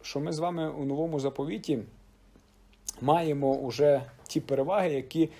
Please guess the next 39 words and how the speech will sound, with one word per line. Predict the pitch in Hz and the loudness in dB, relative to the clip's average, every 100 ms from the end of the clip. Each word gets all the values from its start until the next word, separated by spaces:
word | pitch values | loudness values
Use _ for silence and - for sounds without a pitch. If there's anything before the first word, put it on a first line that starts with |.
| - - | -20 -14
не | - 131 | -4 -2
мали | 135 151 151 143 143 - | 2 4 4 4 2 -2
люди, | 147 165 143 | 0 2 0
які | 135 160 143 - - - - - - - - - - - - - | 0 2 0 -2 -20 -20 -20 -20 -20 -16 -14 -10 -10 -10 -14 -14
чули | - 214 131 | -2 2 2
цю | - 123 | 0 -4
молитву | 127 123 110 110 | 0 0 0 -6
з | 107 | -6
уст | 123 104 | -8 -8
Ісуса | 110 - 113 113 | -10 -10 -8 -8
Христа. | 110 113 - 98 | -6 -8 -6 -2
Да? | 135 156 151 - | 0 -2 -4 -14
Е, | 113 110 113 113 - - - - - - | -10 -6 -8 -10 -14 -18 -20 -20 -20 -4
учні | 165 170 - | 0 0 -2
ще | 151 160 | -4 -2
не, | 160 | -2
не | 156 139 151 | -4 -4 -2
розуміли, | 156 147 170 185 151 120 | -2 -2 -2 2 2 0
що | - 147 | -4 -4
має | 147 143 139 | -2 -2 -2
відбутися | 135 131 147 135 131 | -4 -6 -8 -6 -6
в | 131 | -4
майбутньому. | 135 139 127 - 117 | -4 -4 -6 -6 -6
Вони | 143 | -4
не | 143 | -2
розуміли, | 139 135 147 156 139 - - - - | -4 -4 -2 0 0 -2 -18 -20 -10
можливо, | 123 120 147 143 | -6 0 2 2
до | 131 | 0
кінця | 139 135 165 | -2 2 2
не | 151 | 2
розуміли, | 135 117 131 147 156 143 - - - - | -2 -2 -2 0 2 2 0 -18 -16 -8
яку | 113 123 156 | -4 -2 0
роботу | 147 131 170 170 | 0 2 2 2
має | 123 120 | -2 -2
зробити | 110 117 120 117 | -2 -2 -2 -4
Христос | 117 120 113 113 | -6 -6 -4 -4
і | 110 | -4
що | - 151 | 2 2
Він | 139 156 | 4 0